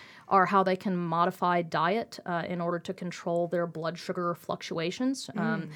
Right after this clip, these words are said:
Speaker 1: I find, uh, well, it's not just me. <laughs> We can, we can look at, uh, adrenal stresses.
Speaker 2: Mm-hmm.
Speaker 1: And, uh, the number one stress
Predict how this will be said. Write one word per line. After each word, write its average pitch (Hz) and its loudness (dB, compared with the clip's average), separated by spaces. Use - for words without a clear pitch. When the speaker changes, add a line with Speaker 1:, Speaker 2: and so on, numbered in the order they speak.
Speaker 1:
I 175 2
find, 190 0
uh, 175 2
well, 175 0
it's - -4
not 240 8
just 180 -2
me. 160 -2
<laughs> 220 6
We 240 12
can, 226 4
we 254 8
can 220 6
look 254 8
at, 196 6
uh, 185 6
adrenal 190 4
stresses. - 0
Speaker 2:
Mm-hmm. 214 0
Speaker 1:
And, 180 0
uh, 170 2
the 226 2
number 220 2
one 202 2
stress 185 2